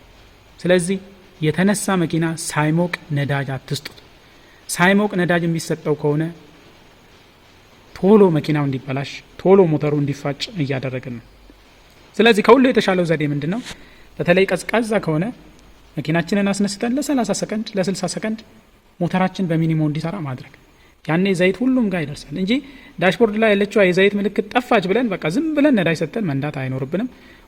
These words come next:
ወይም የግድ ቶሎ ጉዞ መጀመር ካስፈለገን ደግሞ ማርሽ እናስገባለን፣ ግን ብዙ ነዳጅ ሳንሰጥ ነዳጅ ትንሽ ብቻ ደገፍ አድርገን መሄድ። እስከ መጨረሻው ነዳጅ የምትሰጡት ከሆነ ግን የዚህን የሞተር እድሜ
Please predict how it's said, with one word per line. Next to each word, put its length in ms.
ወይም 180
የግድ 360
ቶሎ 220
ጉዞ 200
መጀመር 380
ካስፈለገን 520
ደግሞ 180
ማርሽ 200
እናስገባለን፣ 640
ግን 160
ብዙ 260
ነዳጅ 260
ሳንሰጥ 440
ነዳጅ 280
ትንሽ 280
ብቻ 240
ደገፍ 320
አድርገን 380
መሄድ። 220
እስከ 200
መጨረሻው 580
ነዳጅ 260
የምትሰጡት 480
ከሆነ 260
ግን 160
የዚህን 480
የሞተር 420
እድሜ 220